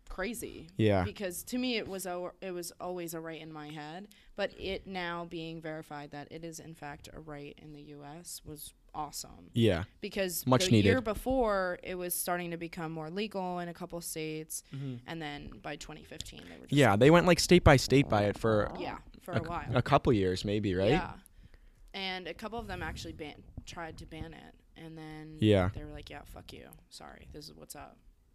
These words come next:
Speaker 2: Yeah, that was
Speaker 1: Sorry,
Speaker 2: d-
Speaker 1: not sorry.
Speaker 2: Yeah, right. Definitely not sorry, but, like, it had to be done.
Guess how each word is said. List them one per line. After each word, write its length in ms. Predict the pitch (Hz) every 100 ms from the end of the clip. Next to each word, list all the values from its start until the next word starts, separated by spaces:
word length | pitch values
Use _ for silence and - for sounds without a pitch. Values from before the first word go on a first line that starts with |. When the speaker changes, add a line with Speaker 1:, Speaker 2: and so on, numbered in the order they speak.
| _
Speaker 2:
Yeah, 220 | - 90
that 100 | 92 110
was 120 | 110
Speaker 1:
Sorry, 100 | 208
Speaker 2:
d- 60 |
Speaker 1:
not 220 | 170 165 160
sorry. 380 | 156 151 147 -
Speaker 2:
Yeah, 300 | 127 117 107
right. 340 | 104 104 104 - - - -
Definitely 300 | 123 127 127
not 200 | 113 113
sorry, 320 | 104 104 104
but, 200 | 104 69
like, 180 | 101 98 - - -
it 80 | 104
had 160 | 98 95
to 80 |
be 100 | 98
done. 220 | 95 90